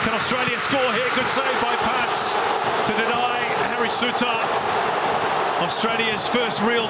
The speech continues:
big chance, and it went the way of their big central defender. Jackson Irvine for Australia. Irankunda gonna have a go from distance. Oh, and the goalkeeper got lucky.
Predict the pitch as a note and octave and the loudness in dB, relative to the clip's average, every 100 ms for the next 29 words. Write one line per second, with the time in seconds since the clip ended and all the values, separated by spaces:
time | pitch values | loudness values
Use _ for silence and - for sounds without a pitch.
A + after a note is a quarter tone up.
0 | - A#3 - - A#3+ A#3 G3 A#3 G3+ G3+ | 0 0 0 0 0 0 0 0 0 0
1 | G#3+ A#3+ G#3 A3 A#3 G3 F#3 D3+ - - | -2 0 0 2 2 0 -2 -2 -2 -2
2 | - - F3 G3 - B3 - B3 A3+ A3 | -2 0 0 0 0 0 0 0 0 0
3 | G3+ - A3+ G#3+ E3+ - - - - - | 0 0 0 0 -2 -4 -4 -4 -4 -4
4 | - - - - D#3+ - F3 F#3 F3 D3+ | -4 -4 -4 -2 -2 0 0 2 2 0
5 | C3 C3+ D#3+ D3+ - D#3 C#3 B2+ G#2+ A2 | 0 -2 -2 -2 -2 -2 -2 -2 -2 -4
6 | - - - - - - - - - - | -6 -6 -6 -6 -6 -6 -6 -6 -4 -4
7 | - - - - - - A2+ - - - | -4 -6 -6 -6 -6 -6 -8 -6 -4 -4
8 | B2+ D#3 F3 F#3 F#3+ F3 D3 D#3+ D#3 D#3 | -2 -2 0 0 0 0 -2 -2 -2 -2
9 | F3 F3+ A#3 B3+ C#4 C4 - F4 - G4+ | -2 -2 0 0 0 0 0 0 0 0
10 | F4 E4 D#4 D4+ C4 A#3+ G#3 - - - | 0 0 0 0 0 0 0 0 0 0
11 | F3+ - C#4+ D4 C4 A3 G3+ B3 - A#3+ | 0 0 0 0 0 0 0 0 0 -2
12 | - A#3 | 0 -2